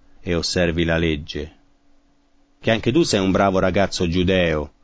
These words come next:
un kosher, che sei disciplinato e osservi la legge.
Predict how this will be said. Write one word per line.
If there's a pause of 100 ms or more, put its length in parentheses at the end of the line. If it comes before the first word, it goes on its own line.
(160)
un
kosher, (1120)
che
sei
disciplinato
e
osservi
la
legge.